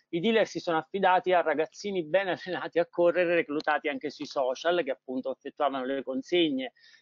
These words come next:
nel momento in cui erano per strada a fare attività sportiva, oppure a false uniformi di servizi pubblici che insomma operavano. Altre due testimonianze arrivano da Amsterdam.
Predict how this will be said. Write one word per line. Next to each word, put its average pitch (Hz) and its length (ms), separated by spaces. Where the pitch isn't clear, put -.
nel 139 140
momento 165 320
in 151 60
cui 185 120
erano 151 200
per 143 120
strada 175 340
a - 100
fare 147 180
attività 139 380
sportiva, 147 840
oppure 233 360
a 202 60
false 175 380
uniformi 156 540
di 135 120
servizi 135 460
pubblici 135 520
che 127 80
insomma 123 540
operavano. 120 840
Altre 220 380
due 185 160
testimonianze 185 760
arrivano 147 360
da 135 220
Amsterdam. 127 640